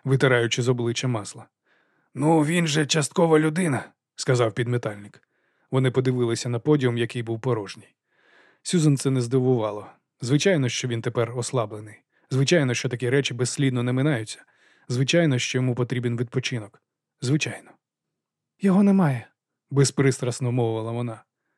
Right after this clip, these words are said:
«Хто зна?» озвався Лудзе. «Адже хіба не написано ніколи не знати, що може статися?» Печеру заповнив заспокійливий гул з вилікаторів. Лудзе міг відчувати плин часу в повітрі.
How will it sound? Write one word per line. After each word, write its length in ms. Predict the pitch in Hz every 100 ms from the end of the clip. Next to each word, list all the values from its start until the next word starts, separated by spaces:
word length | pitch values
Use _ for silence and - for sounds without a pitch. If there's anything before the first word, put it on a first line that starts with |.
| _ _ _ _
«Хто 300 | - 208 185
зна?» 280 | 147 123 - - _ _ -
озвався 440 | 135 131 120 -
Лудзе. 360 | 120 120 113 113 _ _ _ _ _ _ _
«Адже 320 | 135 127 151
хіба 320 | - 156 180
не 100 | 160
написано 600 | 156 151 214 185 139 113 - -
ніколи 400 | 202 202 226 202
не 140 | 185 160
знати, 360 | 196 185 156
що 180 | 143 143
може 260 | 151 139 131
статися?» 600 | - 113 110 90 - - _ _ _ _ _ _ _ _ _ _
Печеру 460 | - 127 160 175 156
заповнив 540 | 120 120 139 131 131
заспокійливий 800 | 120 127 - 131 143 135 131 117
гул 300 | 113 131 117 - _ -
з 120 | 110
вилікаторів. 600 | 131 123 120 110 110 - _ _ _ _ _ _ _ -
Лудзе 580 | 131 127 113 143 131 113
міг 260 | 120 131 117
відчувати 500 | 123 - 139 139 123
плин 300 | 117 127 117
часу 380 | - 147 135 127
в 60 | 113
повітрі. 480 | 131 117 110 -